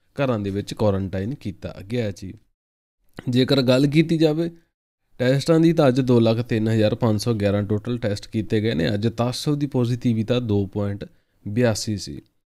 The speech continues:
ਉਧਰ ਹੀ ਜੇਕਰ ਅਸੀਂ ਟੌਪ ਪੰਜ ਸਟੇਟਾਂ ਦੀ ਗੱਲ ਕਰੀਏ, ਤਾਂ ਸਿਚੀਲੀਆ ਦੇ ਵਿੱਚ ਸੱਤ ਸੌ ਛਿਹੱਤਰ, ਲੋਂਬਰਡੀਆ ਦੇ ਵਿੱਚ ਸੱਤ ਸੌ ਛਪੰਜਾ, ਤੋਸਕਾਨਾ ਦੇ ਵਿੱਚ ਸੱਤ ਸੌ ਚੌਦਾਂ, ਈਮੀਲੀਆ ਰੋਮਾਨੀਆ ਦੇ ਵਿੱਚ ਛੇ ਸੌ ਪਚਾਸੀ ਅਤੇ ਵੈਨੇਤੋ ਵਿੱਚ ਛੇ ਸੌ ਬਿਆਸੀ ਨਵਾਂ ਕੇਸ ਦਰਜ ਹੋਇਆ ਜੀ।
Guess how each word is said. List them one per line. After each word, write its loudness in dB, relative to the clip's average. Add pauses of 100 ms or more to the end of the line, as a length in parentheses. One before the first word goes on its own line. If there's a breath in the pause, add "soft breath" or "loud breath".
(300)
ਉਧਰ -4
ਹੀ 2
ਜੇਕਰ 2
ਅਸੀਂ -4
ਟੌਪ 2
ਪੰਜ 0
ਸਟੇਟਾਂ 0
ਦੀ 2
ਗੱਲ 2
ਕਰੀਏ, 0
ਤਾਂ -2
ਸਿਚੀਲੀਆ -2
ਦੇ 0
ਵਿੱਚ 0
ਸੱਤ -8
ਸੌ -8
ਛਿਹੱਤਰ, -6
ਲੋਂਬਰਡੀਆ 2
ਦੇ 2
ਵਿੱਚ -4
ਸੱਤ -8
ਸੌ -12
ਛਪੰਜਾ, -6
ਤੋਸਕਾਨਾ -4
ਦੇ 0
ਵਿੱਚ -2
ਸੱਤ -10
ਸੌ -6
ਚੌਦਾਂ, -8 (840)
ਈਮੀਲੀਆ 2
ਰੋਮਾਨੀਆ 4
ਦੇ 2
ਵਿੱਚ -2
ਛੇ -4
ਸੌ -8
ਪਚਾਸੀ -4
ਅਤੇ -2
ਵੈਨੇਤੋ 0
ਵਿੱਚ -2
ਛੇ -4
ਸੌ -6
ਬਿਆਸੀ -2
ਨਵਾਂ -2
ਕੇਸ -8 (480 soft breath)
ਦਰਜ -4 (180)
ਹੋਇਆ 0
ਜੀ। -14